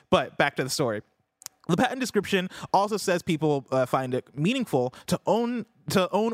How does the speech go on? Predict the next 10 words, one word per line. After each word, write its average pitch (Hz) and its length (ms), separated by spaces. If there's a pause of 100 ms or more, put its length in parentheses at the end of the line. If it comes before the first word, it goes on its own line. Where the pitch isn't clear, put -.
or 240 180
use 170 320
unique 135 240
items 165 360
related 120 320
to 123 80
respected 117 520
celebrities 139 640
or 123 120
activities. 113 600